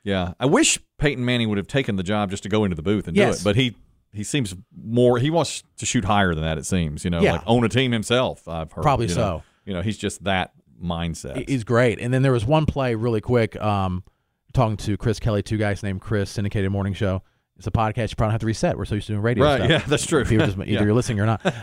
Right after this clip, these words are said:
Speaker 2: Uh, <laughs> but, and, and I've heard of this before, but the way he explained it,
Speaker 1: Yeah.
Speaker 2: so Lamar Jackson was, is a broken play. He scrambled, you might have seen it on SportsCenter.
Speaker 1: Mm-hmm.
Speaker 2: He scrambled out to the right, and he threw a dime for a touchdown.
Speaker 1: Yeah.
Speaker 2: And, and it, my wife was actually watching the game with me. We're like, "Wow, what a,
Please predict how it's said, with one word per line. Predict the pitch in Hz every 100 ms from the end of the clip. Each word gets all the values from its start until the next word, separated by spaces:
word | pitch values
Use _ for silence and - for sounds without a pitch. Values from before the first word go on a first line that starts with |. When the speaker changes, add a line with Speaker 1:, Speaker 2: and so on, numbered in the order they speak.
| -
Speaker 2:
Uh, | 160 156 139 659 175
<laughs> | 127 127
but, | 247 262 139 - _ - _ -
and, | 202
and | - 220
I've | -
heard | - 349 294
of | 131
this | 120
before, | 123 107 131 127
but | 113
the | 147
way | 175
he | 170
explained | 123 - 151 139
it, | 123 _
Speaker 1:
Yeah. | 92 87
Speaker 2:
so | 170
Lamar | 139 147 175
Jackson | 151 147 - 131 117 -
was, | 123 - - -
is | 123
a | 98
broken | 135 -
play. | 92 110 101 98
He | 101
scrambled, | - 120 113
you | 113
might |
have | 98
seen | - 92
it |
on | 87
SportsCenter. | - 98 101 87 -
Speaker 1:
Mm-hmm. | 101 104
Speaker 2:
He | 107
scrambled | - 127 120
out | 104
to | 117
the |
right, | 107 107 101
and | -
he | 104
threw | 92 113
a | 95
dime | 90 92 92
for | -
a | 73
touchdown. | - 98 - 80 85 -
Speaker 1:
Yeah. | 95 82
Speaker 2:
And, | 120 117
and | 113 107 - -
it, | 107
my | 113
wife | 113 131
was | 107
actually | - 101
watching | 98 98
the |
game | 98
with | 104 95
me. | 85
We're |
like, | 78 67
"Wow, | 113 98 85
what | 120
a, | 85